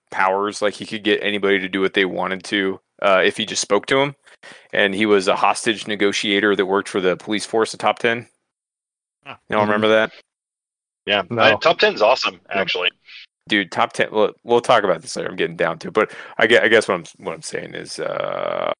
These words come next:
Speaker 1: I would like to see Jesse Custer in Top ten.
Speaker 2: Yeah, that would be a good one, actually. T-, that's, uh, Alan Moore, right? That's the one that he
Speaker 1: Yeah,
Speaker 2: did.
Speaker 1: yeah, that, that's
Speaker 2: Yeah.
Speaker 1: the introduction of Joe Pye, probably the most criminally underused character in modern comics, but
Speaker 2: <laughs>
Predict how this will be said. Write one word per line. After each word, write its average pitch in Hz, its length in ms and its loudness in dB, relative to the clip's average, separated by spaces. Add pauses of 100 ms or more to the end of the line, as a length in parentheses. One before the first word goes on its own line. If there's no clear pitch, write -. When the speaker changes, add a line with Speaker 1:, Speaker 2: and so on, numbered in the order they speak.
(100)
Speaker 1:
I - 80 -2
would 85 140 -4
like 85 140 -4
to - 60 -10
see 95 120 -8
Jesse 87 320 -6
Custer 104 340 -2
in 101 60 -4
Top 113 220 0
ten. - 200 -2 (580)
Speaker 2:
Yeah, 123 220 2
that 160 120 -10
would 110 100 -2
be 113 100 -2
a 110 60 0
good 107 120 -2
one, 110 120 -4
actually. 107 360 -6 (500)
T-, 160 160 2
that's, 135 360 2
uh, 127 280 8
Alan 117 200 2
Moore, 107 240 -4
right? 113 240 -8 (140)
That's 104 220 -10
the 101 80 -8
one 98 180 -10
that 98 220 -14
he 110 100 -10
Speaker 1:
Yeah, 123 300 8
Speaker 2:
did. 113 80 10
Speaker 1:
yeah, 104 120 8
that, 117 140 6
that's 120 160 2
Speaker 2:
Yeah. 98 40 -4
Speaker 1:
the 147 80 4
introduction 131 420 2
of 104 80 -2
Joe 107 200 4
Pye, 101 340 2
probably 92 280 0
the 92 300 0
most 101 240 -4
criminally 98 340 -2
underused 92 400 -6
character 196 440 -2
in 90 140 -10 (120)
modern 92 240 -2
comics, 135 380 -6
but - 180 -18 (560)
Speaker 2:
<laughs> - 560 -20